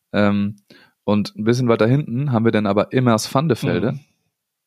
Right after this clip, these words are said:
Speaker 1: die, äh, momentan auch mit qualifiziert
Speaker 2: Drei
Speaker 1: wären,
Speaker 2: Turniere
Speaker 1: würde man jetzt an
Speaker 2: gespielt,
Speaker 1: die
Speaker 2: ne?
Speaker 1: Liste nehmen.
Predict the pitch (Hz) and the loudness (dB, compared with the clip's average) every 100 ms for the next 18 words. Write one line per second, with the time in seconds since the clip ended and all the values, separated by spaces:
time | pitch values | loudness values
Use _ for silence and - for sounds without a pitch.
0 | _ _ _ _ _ _ _ _ _ _ | _ _ _ _ _ _ _ _ _ _
1 | _ _ - 104 101 101 101 95 98 92 | _ _ -10 -2 2 2 0 0 0 2
2 | 92 95 98 - 101 95 113 123 - - | 0 0 0 0 0 2 0 -2 -10 -18
3 | - 110 - - 98 95 - 92 - 90 | -6 -6 -4 -2 -2 -2 -2 -2 0 2
4 | 107 95 90 113 90 127 139 135 - - | 4 2 0 -2 0 2 2 0 -2 0
5 | 147 - 127 151 - - 120 | 0 0 -2 -2 -4 -2 -2